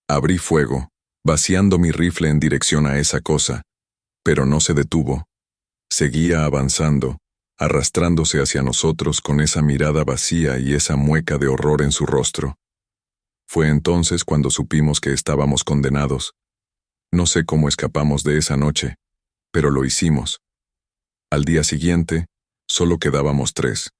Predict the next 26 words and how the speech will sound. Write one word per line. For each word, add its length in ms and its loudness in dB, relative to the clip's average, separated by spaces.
Pedro, 440 0
Lázaro 520 -2
y 80 -2
yo. 240 -4
Simón 460 2
desapareció 720 -2
en 80 2
algún 280 2
momento 440 2
de 100 0
la 100 -2
madrugada 680 -2
y 100 2
nunca 380 2
lo 100 2
volvimos 520 -2
a 80 -4
ver. 260 -2
Finalmente, 720 2
después 440 -2
de 100 0
días 400 0
vagando 460 0
por 160 -2
el 80 0
desierto, 580 -2